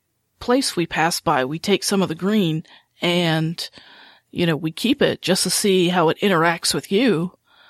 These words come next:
because Gander has been feeding you all of this Green from all these different places." So I'm wondering,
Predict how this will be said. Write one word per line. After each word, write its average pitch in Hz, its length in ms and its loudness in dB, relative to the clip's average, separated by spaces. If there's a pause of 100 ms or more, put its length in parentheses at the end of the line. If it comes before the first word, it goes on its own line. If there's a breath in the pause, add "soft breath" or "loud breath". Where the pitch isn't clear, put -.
(240 soft breath)
because 180 260 -2
Gander 180 380 2
has 170 180 0
been 131 220 -2
feeding 196 380 0
you 160 340 4
all 185 240 2
of 175 120 0
this 160 200 -4
Green 208 460 0
from 175 180 -2
all 165 100 2
these 175 160 0
different 175 260 -4
places." 180 720 0 (460 loud breath)
So 180 640 0 (540 loud breath)
I'm 220 200 0
wondering, 220 640 2